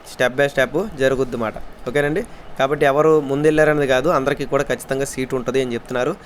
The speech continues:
అలాగే గతంలో ఇబ్బందులు గురి చేసిన వాళ్ళకి తప్ప మిగతా వాళ్ళందరికీ కూడా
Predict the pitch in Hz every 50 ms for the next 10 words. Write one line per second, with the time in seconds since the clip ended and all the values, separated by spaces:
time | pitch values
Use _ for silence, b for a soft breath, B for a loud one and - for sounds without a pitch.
0 | B B B B B B B - 127 147 151 170 160 147 147 139 - 160 165 165
1 | 156 139 143 151 160 156 156 156 160 160 160 - 180 - - - - - - -
2 | - 131 131 143 151 143 156 151 147 156 151 143 143 143 135 - - 135 123 -
3 | - 156 156 143 135 139 - 151 143 139 139 135 135 131 127 131 - - 131 131
4 | 139 165 208